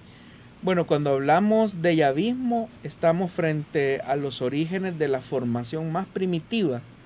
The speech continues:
de la identidad religiosa de Israel, alrededor de Yahvé, el único Dios verdadero. Eh, esa expresión de fe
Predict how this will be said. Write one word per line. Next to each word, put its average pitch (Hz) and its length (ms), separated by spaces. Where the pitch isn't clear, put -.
de 147 120
la 139 100
identidad 135 480
religiosa 147 640
de 127 80
Israel, 127 540
alrededor 175 720
de 180 160
Yahvé, 180 460
el 139 140
único 160 400
Dios 139 200
verdadero. 123 560
Eh, 127 680
esa 196 680
expresión 185 680
de 190 120
fe 175 340